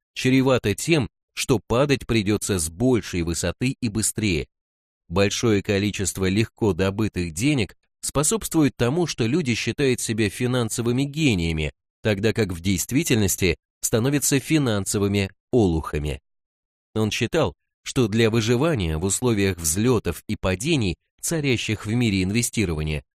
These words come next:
важно владеть навыками как фундаментального, так и технического инвестора. Чарльз Доу, имя которого носит прославленный индекс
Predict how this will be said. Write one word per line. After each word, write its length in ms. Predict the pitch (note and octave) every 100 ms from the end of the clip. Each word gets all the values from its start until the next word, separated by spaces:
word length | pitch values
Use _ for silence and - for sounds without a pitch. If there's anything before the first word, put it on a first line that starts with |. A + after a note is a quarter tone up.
| _ _
важно 400 | F#2 E3+ E3 E3+
владеть 360 | C3+ C#3 D3 E3+
навыками 500 | D3 D#3+ D3+ D3 C3+
как 220 | B2 C3+
фундаментального, 1040 | - A#2+ G#2 G#2+ G2 - F3+ D#3+ G#2+ F2 D#2+ _ _ -
так 200 | B2+ -
и 100 | C3+
технического 920 | - C3+ - C#3 B2+ F#2+ - F2+ F2+
инвестора. 560 | A2 A#2 F2+ - D2+ C2 - _ _ _ _ _ _ -
Чарльз 520 | D3 C#3 B2 G#2+ F#2
Доу, 420 | C3+ F3 F#2 C#2+ - _ _
имя 240 | C#3+ B2 A#2
которого 500 | A#2 A2+ A#2+ G2+ G2+
носит 460 | A#2 A2 A2 -
прославленный 840 | - A2 - A#2+ G#2+ F2+ F2+ F2+ F2
индекс 500 | A2 G2+ F2 F2 -